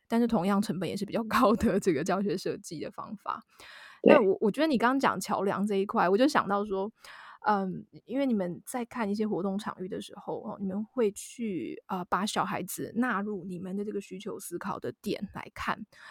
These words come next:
Speaker 1: 那坦白说，
Speaker 2: 嗯。
Speaker 1: 我觉得在台湾可能现在来说，它没有，呃，在亲子友善的部分，虽然我们有很多亲子馆，吼，有，现在有那个特工盟他们在推动的很多公园，
Speaker 2: 嗯。
Speaker 1: 但是它通常是在某一个、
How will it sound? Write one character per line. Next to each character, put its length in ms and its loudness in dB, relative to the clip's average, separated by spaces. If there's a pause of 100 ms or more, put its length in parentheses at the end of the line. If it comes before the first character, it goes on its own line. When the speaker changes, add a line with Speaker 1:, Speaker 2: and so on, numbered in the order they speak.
(100)
Speaker 1:
那 60 -2
坦 200 -4
白 160 0
说， 100 2
Speaker 2:
嗯。 40 2
Speaker 1:
我 60 4
觉 120 -2
得 100 0
在 340 -4 (120)
台 160 -8
湾 180 -2
可 120 -6
能 140 -4
现 240 0
在 220 -2
来 180 -6
说， 260 -10
它 180 -10
没 240 0
有， 240 -4 (500)
呃， 360 -4
在 240 0
亲 440 -2
子 220 0
友 180 -2
善 280 -2
的 80 -2
部 320 -6
分， 280 -6
虽 160 -4
然 120 0
我 40 -2
们 140 -4
有 140 -4
很 120 -4
多 200 -6
亲 260 -6
子 240 -12
馆， 180 -6 (160)
吼， 120 -10
有， 320 -10
现 160 -4
在 100 -2
有 320 -4
那 200 -6
个 200 -12
特 100 -2
工 140 0
盟 140 -4
他 100 -4
们 160 -4
在 240 -2
推 220 -2
动 160 -2
的 80 -4
很 120 -4
多 120 -6
公 280 -2
园， 160 -4 (600)
Speaker 2:
嗯。 100 12
Speaker 1:
但 140 10
是 100 2
它 220 -6
通 240 0
常 200 -4
是 120 -6
在 180 -8
某 220 -6
一 80 -6
个、 340 -4